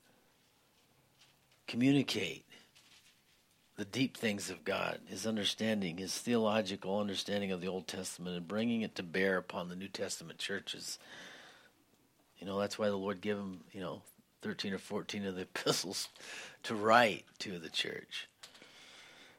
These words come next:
And so he's outlined in the first part of the chapter here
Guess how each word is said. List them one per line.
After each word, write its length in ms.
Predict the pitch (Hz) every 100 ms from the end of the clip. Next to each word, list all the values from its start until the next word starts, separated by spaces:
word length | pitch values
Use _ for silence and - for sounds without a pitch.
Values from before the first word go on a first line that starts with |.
| _
And 120 | 95
so 280 | - 117 110
he's 380 | 104 113 104 - -
outlined 640 | 135 147 131 117 117 104
in 80 | 107
the 60 |
first 360 | - 127 113 -
part 300 | 123 127 127
of 80 | 95
the 80 |
chapter 500 | 95 104 95 92 95
here 400 | 85 95 95 104